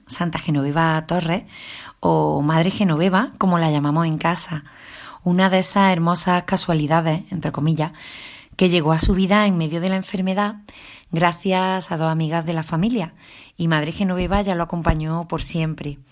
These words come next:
A ella nos encomendábamos y siempre estaba ahí. Ha llegado a ser una más de la familia,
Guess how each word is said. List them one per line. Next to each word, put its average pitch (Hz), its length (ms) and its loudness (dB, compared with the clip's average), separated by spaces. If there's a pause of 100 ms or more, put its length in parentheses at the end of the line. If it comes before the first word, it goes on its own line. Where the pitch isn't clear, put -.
(600)
A 180 140 0
ella 170 320 0
nos 214 180 0
encomendábamos 190 840 0 (120)
y 180 100 -4
siempre 165 340 -4
estaba 160 240 -4
ahí. 156 220 -2 (640)
Ha 180 80 0
llegado 175 300 0
a 185 40 -2
ser 185 200 -2
una 185 160 0
más 180 200 0
de 175 100 -2
la 160 100 -2
familia, 151 520 -4